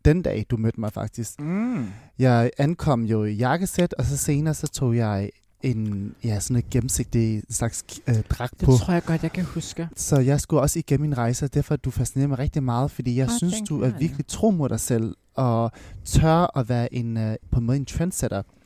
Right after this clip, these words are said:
Speaker 2: Yes.
Speaker 1: Øh, det er jo,
Speaker 2: Sorry.
Speaker 1: det er jo sårbart at være en af de første,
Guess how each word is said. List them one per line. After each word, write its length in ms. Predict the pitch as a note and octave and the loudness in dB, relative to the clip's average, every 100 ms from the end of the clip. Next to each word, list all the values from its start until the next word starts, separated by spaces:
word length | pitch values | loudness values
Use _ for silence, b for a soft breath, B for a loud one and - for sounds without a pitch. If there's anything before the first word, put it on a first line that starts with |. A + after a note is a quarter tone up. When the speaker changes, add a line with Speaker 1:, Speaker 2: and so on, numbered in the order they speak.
| _ F#3 | _ -4
Speaker 2:
Yes. 480 | A3 - - - - C#3 | -4 -4 -6 -8 -2 4
Speaker 1:
Øh, 60 | |
det 220 | B2+ A#2 C3 | 4 4 2
er 40 | |
jo, 120 | A#2+ | 2
Speaker 2:
Sorry. 220 | A2+ A2 - E3+ | 2 0 -4 -4
Speaker 1:
det 140 | - | 2
er 40 | |
jo 160 | C3 A#2 | 4 4
sårbart 720 | - C#3 C3 F3 C#3 A2 G#2+ | 2 0 2 0 0 -2 -4
at 180 | - G2+ | -4 -2
være 480 | A2+ A2 G#2+ G#2+ G2+ - - - - | -2 -2 -2 -4 -6 -12 -20 -14 -4
en 160 | C3 | 0
af 100 | C#3 | 0
de 80 | A#2 | -2
første, 560 | - A2+ B2+ - B2+ | -2 0 0 -2 -2